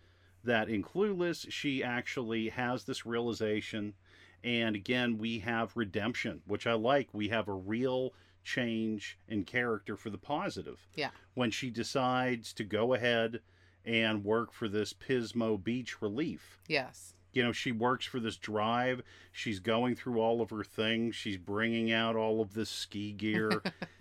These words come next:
Speaker 1: You know, all these things. And you can imagine that she's a person that always would be down for any opportunity.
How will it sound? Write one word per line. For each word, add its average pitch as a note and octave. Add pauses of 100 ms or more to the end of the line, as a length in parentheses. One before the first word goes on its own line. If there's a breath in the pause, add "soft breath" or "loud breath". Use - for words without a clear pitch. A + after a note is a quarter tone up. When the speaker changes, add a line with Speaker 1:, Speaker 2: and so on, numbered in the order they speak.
Speaker 1:
You D3
know, D3
all F#3+
these F#3+
things. F3
And C#3
you C#3
can D3+
imagine D3+
that B2
she's C#3
a -
person A#2+
that A2
always A2+ (400 loud breath)
would B2
be G#2+
down A2
for A2+
any G#2+
opportunity. G#2